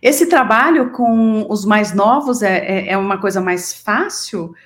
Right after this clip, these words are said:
ou não? É uma ilusão, assim, que... Porque parece que os mais novos, assim como a minha filha, por exemplo, tem dezoito anos, pra eles hoje tudo é natural, tudo é natural, assim. Às vezes ela tem até uns embates, assim, com o pai, que ela conta assim, "Nossa, o pai da minha amiga brigou com ela, pôs ela pra fora de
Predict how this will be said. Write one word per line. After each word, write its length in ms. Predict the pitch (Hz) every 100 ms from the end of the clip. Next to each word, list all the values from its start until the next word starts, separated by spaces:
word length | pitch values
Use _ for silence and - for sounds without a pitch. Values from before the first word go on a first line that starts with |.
| _
ou 220 | - 208 220
não? 340 | 233 180 170
É 60 | 175
uma 180 | 180
ilusão, 540 | 180 185 175 170 160 156
assim, 460 | 160 - 147 151 151
que... 320 | - 147 - _
Porque 180 | _ -
parece 440 | 247 240 269 302 311
que 100 | 269
os 80 |
mais 260 | 240 220 180
novos, 320 | 190 226 196
assim 220 | 180 208
como 180 | 196 190
a 40 | 180
minha 140 | 175
filha, 220 | 170 180
por 120 | 175
exemplo, 280 | 165 190 180 -
tem 120 | 151
dezoito 400 | 170 170 175 220
anos, 200 | 214 208 - - -
pra 160 | 254 269
eles 300 | 320 339 277
hoje 200 | 339 381 -
tudo 280 | - 294 349
é 40 |
natural, 500 | 262 208 208 180 165
tudo 220 | 170 262 262
é 20 |
natural, 420 | 202 196 190 170
assim. 280 | 165 - 170
Às 100 | 170
vezes 140 | 208
ela 160 | 214 226
tem 200 | 226 226
até 180 | 220 254
uns 180 | 285
embates, 480 | 302 254 226 226 196
assim, 260 | 185 - 185
com 180 | 185 170
o 40 |
pai, 320 | 170 208 214 - - - _
que 60 | -
ela 180 | 196 196
conta 200 | 202 202
assim, 260 | 202 180
"Nossa, 600 | 190 247 254 - - 180 170 - -
o 140 | 190 190
pai 160 | 233
da 80 | 233
minha 140 | 214
amiga 200 | 208 233
brigou 280 | 233 208 214
com 260 | 220 196 196
ela, 160 | 226
pôs 160 | 220 214
ela 140 | 208
pra 100 | 202
fora 220 | 202 214
de 120 | 208